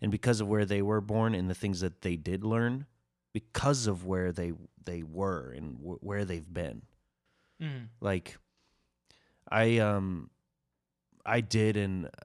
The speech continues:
Speaker 1: I did Y B O A, Youth Basketball of America.
Speaker 2: Okay.
Speaker 1: Uh, I did that for a few years in my childhood where we toured the Southeast and played basketball. And I went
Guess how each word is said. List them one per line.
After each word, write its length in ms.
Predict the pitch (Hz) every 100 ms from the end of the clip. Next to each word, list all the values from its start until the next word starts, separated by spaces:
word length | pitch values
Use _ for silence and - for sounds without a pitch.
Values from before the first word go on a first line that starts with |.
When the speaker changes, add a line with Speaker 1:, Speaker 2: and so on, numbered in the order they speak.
| - -
Speaker 1:
I 80 | 110
did 200 | 113 95
Y 220 | 95 101
B 220 | 95 95
O 100 | 85
A, 180 | 80 65
Youth 320 | 87 104 -
Basketball 460 | 95 92 - 90 85
of 100 | 82
America. 520 | 80 76 80 80 - _ 135
Speaker 2:
Okay. 220 | 127 113 - _ -
Speaker 1:
Uh, 300 | 90 80 71
I 60 | 90
did 220 | 98 92
that 160 | 92 78
for 180 | 98
a 60 | 87
few 160 | - 95
years 300 | 90 90 90
in 80 | 87
my 120 | 85
childhood 480 | - 92 92 95 87
where 160 | 85
we 100 | 85
toured 340 | 87 - 104 92
the 60 |
Southeast 540 | 92 92 87 87 90 85
and 120 | 80
played 180 | 90 78
basketball. 600 | 80 80 110 104 107 113 _ _ _ _ _ _ _ _ -
And 380 | 110 110 101 92 - - - _ _ _ _ _ _
I 180 | 101 135
went 600 | 131 135 123 - -